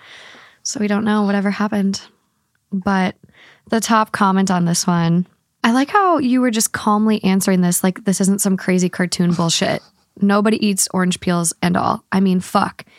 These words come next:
They peel into individual sections that are n-, damn near bite-sized. I literally cannot imagine why you would do this in the first place.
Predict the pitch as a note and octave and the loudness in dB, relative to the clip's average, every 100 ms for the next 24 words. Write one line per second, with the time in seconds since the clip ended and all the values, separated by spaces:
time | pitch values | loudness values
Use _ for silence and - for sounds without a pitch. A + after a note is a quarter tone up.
0 | _ G#3+ G3 A3 G#3+ G3+ G#3 G3+ G3 F#3+ | _ -4 -2 0 0 0 0 0 0 0
1 | F#3+ F#3+ F#3+ F#3+ F#3 F3+ - - - - | 0 0 -2 -2 -2 -2 -4 -8 -12 -2
2 | G#3+ G#3 G#3 - F#3 G3+ G#3+ G#3+ G#3 G3+ | 0 2 0 -2 -2 0 2 2 2 0
3 | F3 F3+ G3+ - - - - - - - | 0 0 0 0 -2 -2 -4 -8 -10 -16
4 | _ _ _ G#3+ G#3 G#3+ A3+ A3+ A3 G#3 | _ _ _ -4 0 2 0 2 2 4
5 | F#3+ F#3 F#3 F3 F#3 F#3+ F3+ F3 F3 - | 2 2 2 2 2 2 2 2 0 0
6 | F3+ E3+ E3 F3 D#3+ - - - - | 0 0 0 -2 -4 -6 -6 -4 -4